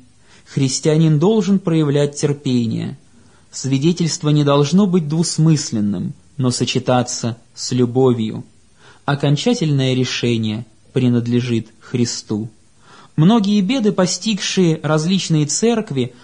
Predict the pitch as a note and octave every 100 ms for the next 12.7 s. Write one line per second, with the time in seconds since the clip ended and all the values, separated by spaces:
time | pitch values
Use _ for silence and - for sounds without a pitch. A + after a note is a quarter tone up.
0 | - - D3+ E3 E3 G3+ G#3 F#3+ - E3
1 | A#3 A3+ - D3+ D#3+ D#3+ E3 F3 G3+ A3
2 | G#3 G#3 - G#3 G3+ F#3 F3+ C3+ A2+ A2
3 | A#2 C#3 C#3 C#3+ C#3 - F3+ F3 E3 E3+
4 | F3 E3 D3+ D#3+ D#3 D#3+ D#3+ D3 - D#3
5 | D#3 D#3 D3 - D#3 - E3 C3 A2+ A2
6 | - _ _ - C3 C3 - B2 B2+ -
7 | D3+ C3 A#2 - - - - - - C#3
8 | D#3+ - A#3 B3+ - C3 A2+ A2 A#2 -
9 | _ _ D#3 D#3+ E3 D#3+ E3 - - D#3+
10 | F3 F#3 E3+ D#3 D#3+ D3 E3 E3 D3 D3
11 | F3+ E3+ E3+ D#3+ D#3 E3 E3+ E3 - D#3+
12 | E3+ D#3+ E3 F3+ C#3 A#2 C3+